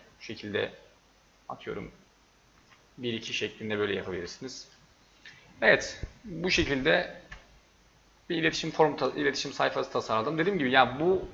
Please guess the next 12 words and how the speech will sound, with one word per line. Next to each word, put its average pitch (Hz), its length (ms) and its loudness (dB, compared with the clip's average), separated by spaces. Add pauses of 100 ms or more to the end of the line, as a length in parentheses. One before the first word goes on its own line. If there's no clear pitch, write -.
(760)
hızlıca 170 300 4
yapılan 120 340 8
şeyler 110 300 6
zaten. 104 320 6
Ha, 135 140 4
daha 143 380 10 (260)
bunun 143 140 -4
üstüne - 640 2
bir 151 100 -6
sürü 135 240 -2
şeyler 139 240 6
eklenebilir. 131 640 2